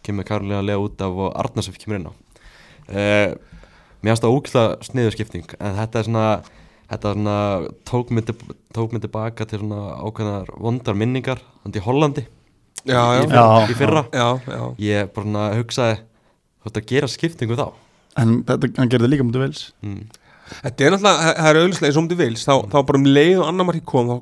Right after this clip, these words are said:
Speaker 2: kom akkurat myndavél á hann.
Speaker 1: Mhm.
Speaker 3: Já,
Speaker 2: Og
Speaker 3: skipti
Speaker 2: þá,
Speaker 3: strax
Speaker 2: þá er hann
Speaker 3: bara.
Speaker 2: að kalla
Speaker 3: Já.
Speaker 2: bara, þú veist, þannig það er augljóslega búið að
Speaker 1: Já.
Speaker 2: ákveða fyrirfram,
Speaker 1: Mhm.
Speaker 2: þú veist,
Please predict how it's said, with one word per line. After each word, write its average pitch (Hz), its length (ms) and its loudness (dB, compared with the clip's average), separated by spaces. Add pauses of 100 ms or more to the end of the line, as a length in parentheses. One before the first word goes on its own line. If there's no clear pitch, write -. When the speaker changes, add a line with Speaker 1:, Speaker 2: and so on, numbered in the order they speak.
Speaker 2:
kom 139 180 -2
akkurat 135 340 -6
myndavél 170 560 0
á 165 100 0
hann. 190 220 -2 (240)
Speaker 1:
Mhm. 104 160 -8
Speaker 3:
Já, 120 160 8
Speaker 2:
Og - 80 4
Speaker 3:
skipti 156 240 6
Speaker 2:
þá, 139 80 2
Speaker 3:
strax 135 320 2
Speaker 2:
þá 170 40 0
er - 100 8
hann 143 80 4
Speaker 3:
bara. 170 100 6
Speaker 2:
að - 80 -10
kalla 190 280 2
Speaker 3:
Já. - 40 2
Speaker 2:
bara, 202 160 4
þú 185 100 2
veist, 202 140 2
þannig 151 160 0
það 151 160 6
er - 80 4 (260)
augljóslega 151 540 2
búið 170 240 4
að 135 100 2
Speaker 1:
Já. - 140 -2
Speaker 2:
ákveða 131 580 4
fyrirfram, 139 540 -2
Speaker 1:
Mhm. 95 400 -20 (340)
Speaker 2:
þú - 140 -8
veist, 151 200 -8